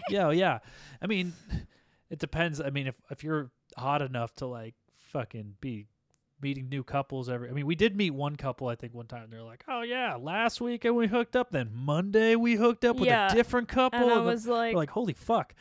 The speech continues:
Speaker 1: "Uh,
Speaker 2: Chill out." <laughs>
Speaker 1: when were you last tested?"
Speaker 2: Yeah.
Speaker 1: <laughs>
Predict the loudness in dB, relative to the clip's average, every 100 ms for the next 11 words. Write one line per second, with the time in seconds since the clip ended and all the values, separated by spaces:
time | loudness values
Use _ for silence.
0 | -8 -6 -4 -6 -4 -2 2 2 2 0
1 | 2 4 4 2 -2 -6 -8 -10 -12 -10
2 | -12 -14 -18 -20 -18 -18 -20 -20 -20 -18
3 | -20 -16 -4 -2 0 -2